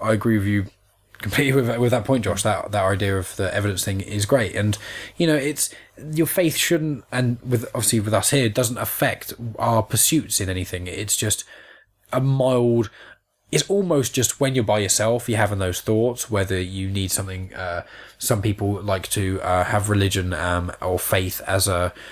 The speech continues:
just almost a meditative thing. Just when you're by yourself, you, it, it's comforting to think to, if you're praying to a deity, that can be comforting, you know? It's, it's all these sorts of things. It is your own,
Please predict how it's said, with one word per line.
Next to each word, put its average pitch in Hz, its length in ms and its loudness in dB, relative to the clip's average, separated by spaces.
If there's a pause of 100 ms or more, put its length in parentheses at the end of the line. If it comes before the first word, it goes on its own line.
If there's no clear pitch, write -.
(380)
just 120 260 4
almost 170 220 4
a 135 40 4
meditative 131 540 0
thing. 90 360 -8
Just 131 160 0
when 156 80 2
you're 127 60 2
by 127 140 4
yourself, 123 460 0
you, 110 320 2
it, 120 140 -12 (160)
it's 113 180 -4
comforting 120 600 0
to 131 120 2
think 123 360 -2 (260)
to, 113 220 2
if 113 120 -2
you're 123 100 4
praying 113 320 -2
to 107 100 0
a 95 40 0
deity, 107 420 0 (180)
that 139 160 0
can 170 80 0
be 165 60 0
comforting, 98 540 -4
you 92 100 -6
know? 139 200 2 (240)
It's, - 340 -2 (180)
it's 135 140 0
all 165 140 2
these 151 200 0
sorts 151 240 0
of 147 80 -2
things. 170 280 0
It 107 80 -4
is 117 160 2
your 127 120 2
own, 135 260 2